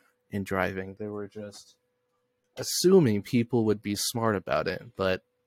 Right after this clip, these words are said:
when you give people this ability to do things and no grounds of rules or regulations to help them guide you, <clears throat> then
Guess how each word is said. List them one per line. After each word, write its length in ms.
when 240
you 80
give 180
people 300
this 180
ability 300
to 80
do 180
things 640
and 160
no 560
grounds 760
of 100
rules 560
or 80
regulations 1160
to 380
help 480
them 340
guide 560
you, 400
<clears throat> 560
then 720